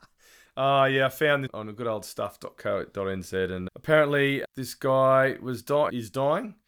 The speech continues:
and got a blood test, and the woman, the blood tester, taking the blood out, basically said to him, "Oh, look, you,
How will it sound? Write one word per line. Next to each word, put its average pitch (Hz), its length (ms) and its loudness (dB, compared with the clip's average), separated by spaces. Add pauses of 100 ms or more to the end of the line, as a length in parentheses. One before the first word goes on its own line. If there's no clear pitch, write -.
(420)
and 120 220 -4
got 139 140 2
a 131 40 0
blood 135 300 2
test, 135 380 -4
and 127 100 -4
the 127 60 -4
woman, 139 400 -4
the 117 80 -4
blood 127 360 -2
tester, 147 600 -2
taking 127 260 -4
the 113 80 -4
blood 127 240 2
out, 123 320 0 (680)
basically 135 500 0
said 131 240 -2
to 131 100 -4
him, 127 160 -2
"Oh, 123 180 4
look, 123 280 -4
you, 117 80 -4